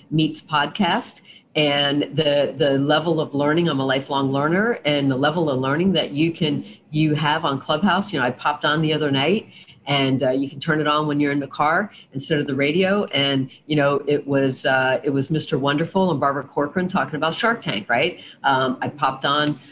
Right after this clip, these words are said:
uh, on another day, and it was Andreessen Horowitz, right? Which is, you know, uh, the quote of "Software's eating the world, one of the best investors of all time." And so anything that you're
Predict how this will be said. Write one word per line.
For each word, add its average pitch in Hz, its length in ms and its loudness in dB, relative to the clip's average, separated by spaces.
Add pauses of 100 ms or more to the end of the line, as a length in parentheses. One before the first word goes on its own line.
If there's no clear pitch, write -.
(140)
uh, 143 300 2
on 143 180 2
another 143 380 0
day, 165 320 2
and 180 80 2
it 147 80 -2
was 147 160 -6
Andreessen 151 580 0
Horowitz, 165 600 0
right? 135 300 0
Which - 340 -6
is, 131 260 -4
you 135 60 -4
know, 131 260 0 (220)
uh, 120 220 2
the 135 520 -4
quote 139 240 2
of 127 120 -2
"Software's 139 580 -2
eating 147 180 -2
the 156 60 0
world, 160 380 0
one 123 100 -2
of 127 80 -4
the 123 60 -6
best 123 260 -2
investors 131 480 -4
of 127 80 -8
all 139 160 0
time." 185 400 -2 (340)
And 151 240 2
so 160 380 0 (320)
anything 233 440 0
that 151 220 -2
you're 185 200 2